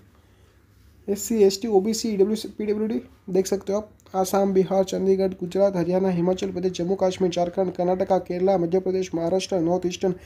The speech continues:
ओडिशा, पंजाब, राजस्थान, तमिलनाडु, तेलंगाना, उत्तर प्रदेश, उत्तराखंड और वेस्ट बंगाल। प्लीज़ आप स्क्रीनशॉट लेके, अ, कट ऑफ चेक कर लीजिए, आपके स्टेट में कौन कौन से आप एक्सपेक्ट कर सकते हो यही कट ऑफ आएगी, क्योंकि हमने पा-, पिछले साल का ऑब्जर्वेशन करके निकाले कट ऑफ, ठीक है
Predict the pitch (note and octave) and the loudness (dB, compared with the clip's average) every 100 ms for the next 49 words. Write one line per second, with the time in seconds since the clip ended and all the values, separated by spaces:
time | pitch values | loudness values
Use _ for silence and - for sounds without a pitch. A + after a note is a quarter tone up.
0 | - - _ F3+ F#3 G3+ G#3+ G3 F3 G3 | -20 -20 _ 2 4 2 -4 -2 0 0
1 | G3 F3+ E3+ F#3+ G#3 G3 F3 F#3 F#3+ F#3+ | 0 -2 -2 -2 -2 -2 0 2 2 2
2 | F#3+ F3+ F#3+ G3+ E3+ G3 F#3+ F#3+ F#3+ F3 | 0 -2 0 0 -2 -4 -6 -4 -2 -4
3 | F3 F#3+ G3 F3+ D#3+ E3 E3 D#3 D3+ - | 0 0 2 0 2 0 0 -2 -4 -6
4 | - - _ - A3+ A3+ A3+ - A3 G#3+ | -16 -20 _ -10 -2 0 0 -6 -4 -2
5 | A#3+ A3 G#3+ A3+ - F3 D#3 D#3 F3+ G#3+ | -2 -2 0 -2 2 2 2 0 -2 -4
6 | - G3+ G#3+ G#3 A3 G3+ - G#3 G3 - | -4 -6 -4 -2 -2 -4 -4 -8 -6 -4
7 | F#3+ G3+ G3+ G3+ G3 G3+ G#3+ G#3 F#3 F3 | -2 -2 -2 -2 0 -2 -2 -2 -2 -2
8 | - A3+ G3+ G#3 G#3+ G3 G3 G3 G3+ F#3+ | -4 -4 -4 -4 0 2 2 0 0 0
9 | F#3+ G#3+ - G#3 G3+ G3+ F#3+ F3+ F3+ - | 0 -4 -8 -4 -2 -2 -2 -6 -6 -14
10 | - - G3+ G#3+ G#3+ G#3 G3 G#3+ A#3 - | -20 -10 -4 0 2 2 2 2 -2 -4
11 | F#3+ F3 G#3 G3+ A3 G#3+ F#3 F#3 G#3 F#3+ | -2 0 0 0 -2 -2 -2 0 0 4
12 | F#3+ F#3+ F3+ G3+ - A3 B2+ | 2 2 -2 -4 -4 -4 -6